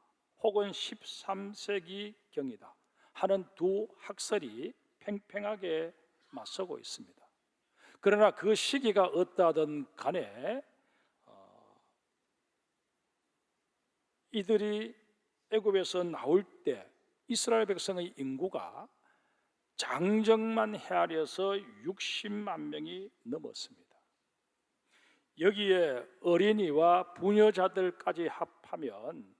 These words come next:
삼백만 명은 좋게 넘었을 것이라고 추정을 합니다. 게다가 가축 떼까지 있었을 터이니 그 규모는, 어, 가히 우리의 상상을 초월할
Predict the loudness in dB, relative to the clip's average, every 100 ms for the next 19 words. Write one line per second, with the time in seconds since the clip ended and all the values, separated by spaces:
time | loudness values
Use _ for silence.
0 | _ _ _ _ _ -10 0 2 4 4
1 | 0 -4 -6 -6 -4 -4 -2 -2 -4 -10
2 | -18 _ -10 -10 _ -10 -8 -8 -14 -20
3 | -8 -8 -6 -8 -8 -12 -10 -10 -8 -8
4 | -8 -6 -6 -8 _ _ _ -20 -16 -16
5 | -12 -12 -12 _ _ _ _ -18 -18 -20
6 | _ _ _ _ _ _ _ _ _ -20
7 | _ 0 6 8 6 4 0 2 2 0
8 | -4 -4 -4 -4 -4 -6 -8 -6 -2 -4
9 | -4 -10 -8 -6 -6 -8 -4 -4 -4 -6
10 | -10 -12 -12 -8 -6 -6 -8 -16 -4 -4
11 | -4 -8 -16 -20 -20 _ _ _ _ _
12 | -20 -14 0 2 2 0 6 4 4 -4
13 | -4 -4 -2 -4 -6 -10 -14 -10 -4 -2
14 | -2 -4